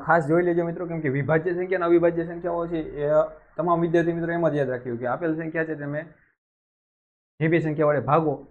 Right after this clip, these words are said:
અને છે એ ઝીરો મળે એ વિભાજ્ય સંખ્યા, પરંતુ એવું હકીકતમાં મિત્રો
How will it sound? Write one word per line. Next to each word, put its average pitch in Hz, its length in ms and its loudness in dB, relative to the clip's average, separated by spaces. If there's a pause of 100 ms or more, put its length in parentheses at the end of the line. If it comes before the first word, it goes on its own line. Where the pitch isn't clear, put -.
(120)
અને 131 180 -8
છે 151 120 -2 (180)
એ 139 80 -2
ઝીરો 160 260 4
મળે 151 240 0 (540)
એ 147 80 0
વિભાજ્ય 151 400 2
સંખ્યા, 120 260 -6
પરંતુ 165 240 -2
એવું 156 300 4
હકીકતમાં 175 540 0
મિત્રો 170 160 -4